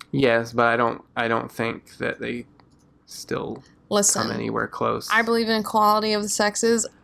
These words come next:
Speaker 1: I
Speaker 2: I wanna
Speaker 1: totally
Speaker 2: see
Speaker 1: do.
Speaker 2: just as many
Speaker 1: I'm,
Speaker 2: dicks as
Speaker 1: I'm
Speaker 2: I
Speaker 1: totally,
Speaker 2: see vulvas and boobies.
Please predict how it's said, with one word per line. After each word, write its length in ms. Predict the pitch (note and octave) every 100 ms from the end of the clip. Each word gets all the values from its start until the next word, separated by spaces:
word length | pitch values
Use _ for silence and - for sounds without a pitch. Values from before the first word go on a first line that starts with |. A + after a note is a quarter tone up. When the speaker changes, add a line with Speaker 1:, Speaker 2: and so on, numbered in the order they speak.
| _ C3
Speaker 1:
I 140 | F3+
Speaker 2:
I 160 | A3+ B3
wanna 180 | C4
Speaker 1:
totally 140 | B3+ G#3
Speaker 2:
see 220 | C4 C4+
Speaker 1:
do. 40 | A3
Speaker 2:
just 300 | C4 C4 D4
as 100 | E3
many 200 | F#3+ G3+
Speaker 1:
I'm, 120 | -
Speaker 2:
dicks 440 | D#4+ C#4 - -
as 260 | - D#3 F#3+
Speaker 1:
I'm 60 |
Speaker 2:
I 100 | G#3+
Speaker 1:
totally, 340 | G#3 G3+ G3 F#3+
Speaker 2:
see 280 | - - - -
vulvas 960 | F#3+ G#3 B3+ C#4+ G#3+ F#3+ F#3 G3 -
and 220 | - G#3+ G#3
boobies. 680 | B3 G#3+ F3+ G3+ - -